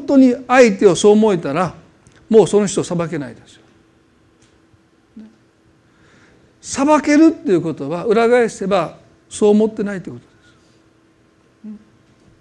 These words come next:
でも本当にキリストがこの人に代わって、この人に代わって死んでくださったほどの人なんだって私たちが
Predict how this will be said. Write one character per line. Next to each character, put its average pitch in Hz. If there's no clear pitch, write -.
で 220
も 208
本 262
当 262
に 247
キ 226
リ 226
ス -
ト 226
が 196
こ 208
の 208
人 180
に 160
代 165
わ 139
っ -
て、 -
こ -
の 349
人 269
に 175
代 175
わ 139
っ -
て -
死 -
ん 175
で 170
く 160
だ 160
さ 165
っ 160
た 139
ほ 160
ど 156
の 151
人 147
な 135
ん 127
だ 180
っ 196
て 151
私 165
た 139
ち -
が 131